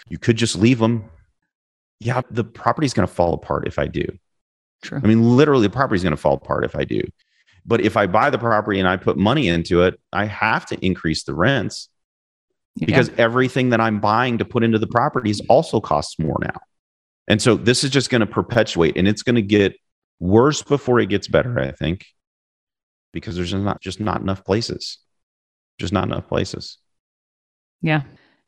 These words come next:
Speaker 2: And not enough. I mean, I have clients knocking down my door for multifamily duplexes to fourplexes. I'm like, "Man, they're coming," but they all sell in, like, twenty-four hours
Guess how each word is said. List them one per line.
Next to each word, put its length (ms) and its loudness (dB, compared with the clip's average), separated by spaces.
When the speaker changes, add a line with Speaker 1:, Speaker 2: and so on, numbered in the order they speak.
Speaker 2:
And 320 2
not 200 2
enough. 300 2
I 80 4
mean, 100 2
I 40 4
have 120 0
clients 400 0
knocking 240 2
down 160 2
my 80 2
door 260 4
for 240 -6
multifamily 920 2
duplexes 600 -4
to 80 -4
fourplexes. 800 -2
I'm 100 4
like, 180 2
"Man, 180 2
they're 100 0
coming," 540 2
but 320 2
they 180 2
all 160 4
sell 340 0
in, 120 4
like, 200 2
twenty-four 600 2
hours 840 0